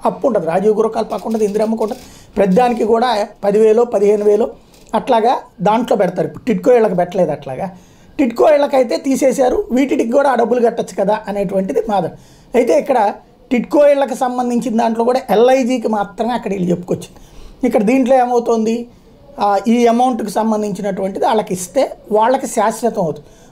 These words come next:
వాస్తవంగా వందకి తొంభై ఇళ్ళు already అమ్మేసుకున్నారు. కొన్నటువంటి వాళ్ళకి, వాళ్ళు ఎవరి చేతిలో ఉందో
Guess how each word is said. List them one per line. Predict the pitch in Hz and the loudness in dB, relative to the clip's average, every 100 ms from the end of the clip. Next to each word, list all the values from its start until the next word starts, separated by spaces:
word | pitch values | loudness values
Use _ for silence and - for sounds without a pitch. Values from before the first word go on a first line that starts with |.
| - | -2
వాస్తవంగా | 202 233 269 269 | 0 0 -2 0
వందకి | 254 202 214 240 240 | 2 2 0 -2 -2
తొంభై | - 208 202 202 202 | -2 -2 -2 -2 -2
ఇళ్ళు | 202 226 311 - - - 190 | -2 0 -2 -6 -14 -4 0
already | 226 233 | 2 2
అమ్మేసుకున్నారు. | 202 214 226 - 160 113 - - - - - - - - - - | 0 0 -2 -4 -10 -12 -18 -20 -20 -20 -20 -20 -20 -20 -20 -6
కొన్నటువంటి | 214 220 247 302 - 302 285 226 | 0 2 4 2 2 0 0 0
వాళ్ళకి, | 240 208 196 | 2 0 -2
వాళ్ళు | 233 214 214 | -2 2 2
ఎవరి | 214 220 | 0 0
చేతిలో | 254 240 214 | 0 2 0
ఉందో | 185 156 - | 2 -2 -2